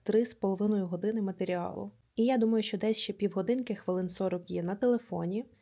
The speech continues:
І тут матеріалів на три відео на YouTube. Тут в мене був брак по звуку, тому тепер я вам ось так все буду розповідати.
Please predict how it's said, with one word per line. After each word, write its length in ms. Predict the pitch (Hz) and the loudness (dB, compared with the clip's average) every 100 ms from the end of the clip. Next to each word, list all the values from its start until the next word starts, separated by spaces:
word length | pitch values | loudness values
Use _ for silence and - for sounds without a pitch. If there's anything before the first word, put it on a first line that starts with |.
| _ _ _ - | _ _ _ -6
І 160 | 285 | -4
тут 340 | 285 - 247 247 | -4 -2 0 2
матеріалів 520 | 208 196 202 226 202 | 2 0 0 0 0
на 300 | 180 196 214 | 0 -2 -2
три 240 | 208 202 | -2 -2
відео 320 | 185 185 190 | -2 -4 -4
на 80 | 175 | -4
YouTube. 360 | 175 175 175 170 - | -4 -6 -6 -6 -8
Тут 160 | - 262 | -8 0
в 40 | |
мене 160 | 262 233 | 4 4
був 180 | 196 202 | 4 2
брак 300 | 185 - 185 | 6 6 4
по 100 | 180 | -2
звуку, 400 | - 285 285 240 | 0 0 0 -2
тому 280 | 233 185 185 | 2 4 4
тепер 280 | 185 220 | 2 2
я 60 | 233 | 4
вам 200 | 185 180 | 4 2
ось 160 | 180 - | -2 -2
так 220 | 196 214 | -2 -2
все 180 | - 180 | -2 0
буду 220 | 170 185 | 0 0
розповідати. 720 | 185 - 170 160 156 147 - | 0 -2 -2 2 0 0 -6